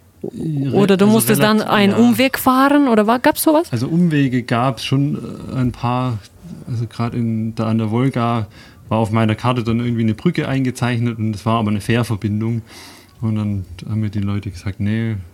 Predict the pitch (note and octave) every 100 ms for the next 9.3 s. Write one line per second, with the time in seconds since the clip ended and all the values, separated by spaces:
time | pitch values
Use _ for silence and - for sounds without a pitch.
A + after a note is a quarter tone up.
0 | - A2 G#2 G2+ A#2 A#2+ A2+ G#2+ G#2+ -
1 | - - - G#3+ B3 A#3 G#3+ A#3+ A#3 G#3
2 | F#3+ F#3+ F#3 G#3+ A#3+ D4 C#4+ C#4+ B3+ A#3+
3 | B3 B3 C#4+ - C4 A3+ C#4+ D#4+ F4+ -
4 | D4+ D4 F#4 - F#4+ F4+ G#3 F#4 D4+ B4
5 | B4 - - - F4+ - D4 D4 C#4 B3+
6 | C4 - C4 - A#3 G#3+ A#3+ - C#4+ C#4
7 | C4+ B3 - A3+ C#3 A3+ G3+ G#3 G#3+ G#3+
8 | G3+ - C3+ B2 A2+ A#2 - C#3 C#3+ C3
9 | B2 A#2 -